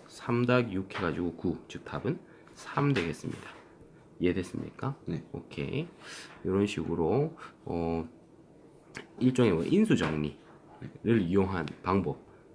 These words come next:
Speaker 1: 있고, 또 다른 방법은 어떤 방법이 있냐면 근의 정의를 이용하는 방법이에요. 근의 정의를 이용한다는 것은 무슨 말이냐?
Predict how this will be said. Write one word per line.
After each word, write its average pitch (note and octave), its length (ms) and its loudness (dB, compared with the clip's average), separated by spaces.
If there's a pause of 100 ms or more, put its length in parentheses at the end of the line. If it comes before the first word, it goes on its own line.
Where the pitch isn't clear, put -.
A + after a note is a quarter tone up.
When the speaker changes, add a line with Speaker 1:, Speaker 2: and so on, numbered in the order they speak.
Speaker 1:
있고, - 420 -2 (680)
또 A#3 140 6
다른 E2 280 4
방법은 F2+ 380 2
어떤 A#2 260 2
방법이 F2 340 -2
있냐면 D#2+ 440 -4 (1400)
근의 E3+ 380 8
정의를 C#3+ 420 4
이용하는 D#2+ 380 0
방법이에요. D#2+ 520 -8 (1600)
근의 F#3 300 6
정의를 B2+ 400 4
이용한다는 E2+ 640 2
것은 C#2+ 300 -2
무슨 - 240 -6
말이냐? E2 500 -4